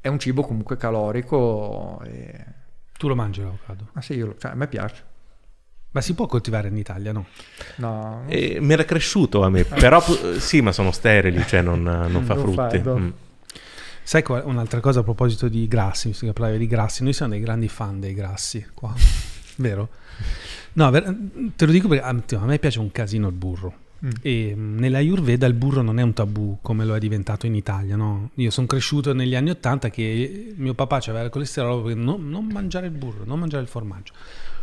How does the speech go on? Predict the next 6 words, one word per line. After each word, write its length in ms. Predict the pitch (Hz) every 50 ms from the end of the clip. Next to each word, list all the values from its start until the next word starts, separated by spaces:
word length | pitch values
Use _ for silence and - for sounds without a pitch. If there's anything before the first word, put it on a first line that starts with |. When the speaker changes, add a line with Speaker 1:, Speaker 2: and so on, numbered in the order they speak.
| - - - - - - - -
Speaker 2:
Anche 200 | - 107 - 117
qui 120 | 101 107 101
poi 140 | - 123
parleremo 480 | 113 - 107 104 107 110 110 107 101 98
magari 300 | 98 104 107 107 107 104
della 500 | 101 104 101 98 95 98 95 95 95 95